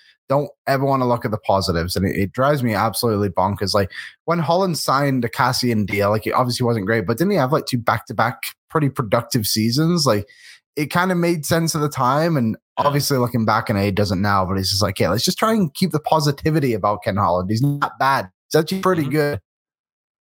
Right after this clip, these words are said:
Speaker 2: Uh, J E says, "Does Tyler Mulick work for Oilers Nation? I hear his name
Speaker 1: Mm-hmm.
Speaker 2: more than Liam's on the pod. Really weird." Yeah, he pretty much does, I guess. He's not on payroll, but we pretend he's, he works here.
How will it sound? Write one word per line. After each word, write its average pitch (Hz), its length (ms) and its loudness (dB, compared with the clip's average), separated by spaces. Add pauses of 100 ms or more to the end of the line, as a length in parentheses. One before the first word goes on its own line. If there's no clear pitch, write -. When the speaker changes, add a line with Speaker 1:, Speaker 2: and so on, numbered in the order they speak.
(1300)
Speaker 2:
Uh, 107 160 2
J 131 300 0
E 131 220 0
says, 123 280 2
"Does 117 160 -2
Tyler 180 340 0
Mulick 135 400 0
work 127 300 -2
for 117 120 0
Oilers 95 360 0
Nation? 98 360 0
I 104 220 0
hear 147 220 0
his 139 180 0
name 123 220 2
Speaker 1:
Mm-hmm. 120 80 -2
Speaker 2:
more 117 140 2
than 113 140 -2
Liam's 165 380 0
on 95 140 0
the 92 60 -2
pod. 73 340 -2
Really 131 320 0
weird." 104 360 0
Yeah, 175 120 2
he 175 100 0
pretty 175 240 -4
much 104 260 0
does, 87 220 0
I 90 100 0
guess. 95 460 0
He's 127 140 -4
not 135 140 0
on 90 120 -4
payroll, 95 380 0
but 95 120 0
we 95 120 -4
pretend 113 340 -2
he's, 92 160 -2
he 98 160 -2
works - 240 -4
here. - 160 -2